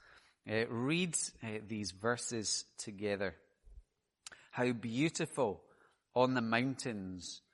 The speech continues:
are the feet of those who bring good news, who proclaim peace,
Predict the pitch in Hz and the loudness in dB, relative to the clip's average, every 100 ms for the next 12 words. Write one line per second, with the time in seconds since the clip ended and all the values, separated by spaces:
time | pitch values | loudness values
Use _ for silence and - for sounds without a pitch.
0 | _ _ 110 113 110 - - 147 139 - | _ _ 4 6 6 0 0 0 0 -4
1 | 135 117 104 127 127 127 - 123 107 117 | 0 0 4 4 6 4 2 -2 -2 2
2 | 120 120 117 92 123 113 107 104 104 95 | 2 2 0 -2 0 0 -2 -2 -2 -4
3 | 92 - - _ _ _ _ _ _ - | -6 -12 -18 _ _ _ _ _ _ 0
4 | 131 - 123 - 139 135 127 120 - 190 | 0 2 -2 0 4 4 4 0 -8 -6
5 | 135 - - - - | -6 -4 -6 -6 -8